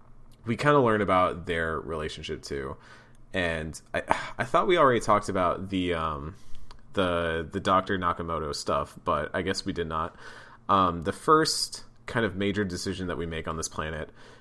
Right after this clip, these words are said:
is that we have, uh, as we're investigating the planet, kind of trying to raise the viability of it, we learn about an outbreak of this drug, uh, and we find a doctor, Doctor Nakamoto, who is treating people who are really just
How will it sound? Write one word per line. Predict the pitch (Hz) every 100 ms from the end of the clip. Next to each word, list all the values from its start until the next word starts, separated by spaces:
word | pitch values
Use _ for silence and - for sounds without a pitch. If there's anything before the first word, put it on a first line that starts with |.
| -
is | 95 95
that | 85
we | 92
have, | 101 101 101 95 92 -
uh, | - 92 85 -
as | 104
we're | 110 101
investigating | 98 101 - 98 95 92 85 85 -
the | 98
planet, | 98 85 82 -
kind | 95
of | 82
trying | - 92 90
to | 95
raise | 80 85 85 87 87
the | 90
viability | 85 85 85 87 85 82 69
of | 76 80
it, | 76 -
we | 95 85 85
learn | 90 87
about | 80 80
an | 82
outbreak | - 104 101 95 87 - - - - - -
of | 95 90 82 87
this | 85 - -
drug, | - 85 85 76 71 - - - -
uh, | 82 78 78
and | -
we | 95
find | - 98
a | 90
doctor, | 85 80 87 78
Doctor | 80 - 90
Nakamoto, | 87 92 85 78 78 82
who | 90
is | 80 -
treating | - 156 143 104
people | 110 101 92 87
who | 82 95 87 82
are | - 82
really | 73 87 85 80
just | 78 80 76 -